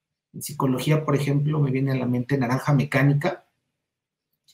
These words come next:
y pues no me interesaba toda la película, me interesaba la parte del condicionamiento operante en el que el personaje estaba involucrado.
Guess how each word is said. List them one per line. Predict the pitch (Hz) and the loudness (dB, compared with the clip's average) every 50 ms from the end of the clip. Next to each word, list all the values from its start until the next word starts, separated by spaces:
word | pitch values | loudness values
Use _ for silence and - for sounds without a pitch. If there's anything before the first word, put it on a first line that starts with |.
| - - - - _ - | -20 -20 -20 -20 _ -8
y | - 160 160 170 170 170 170 165 - | -4 2 6 8 8 8 8 6 4
pues | 147 143 143 | 4 6 8
no | 147 165 | 10 10
me | 208 | 10
interesaba | 226 220 175 151 147 165 175 175 175 | 10 8 8 8 8 8 8 6 8
toda | 170 170 170 | 8 8 8
la | 160 151 143 | 8 8 4
película, | 147 139 139 190 226 - - 139 120 120 | 4 2 2 2 2 2 2 2 2 2
me | 120 | 2
interesaba | 117 113 123 120 - - 151 190 226 | 0 0 -2 -2 0 2 4 6 6
la | - 131 - - | 6 4 2 2
parte | 139 139 - 208 | -2 0 2 2
del | 185 147 147 | 2 2 4
condicionamiento | - 123 120 120 - - 123 123 123 120 123 127 127 139 135 - 180 175 | 2 2 2 2 0 -2 -4 -2 0 2 2 2 2 0 0 2 4 6
operante | 170 139 - - - - 120 120 139 170 190 180 - - 117 | 6 6 4 4 2 0 0 4 6 6 6 6 4 2 -4
en | 117 113 | -8 -6
el | 110 113 110 - | -8 -8 -10 -8
que | - 117 | -8 -8
el | 113 - | -8 -8
personaje | - - - 123 123 127 131 127 - 151 | -8 -8 -4 -2 -2 -2 -2 -2 -4 -6
estaba | - - 127 131 | -4 -4 -2 -2
involucrado. | 135 127 117 117 113 - - - 160 170 165 147 - | -2 -2 -4 -6 -12 -10 -2 2 4 4 4 4 0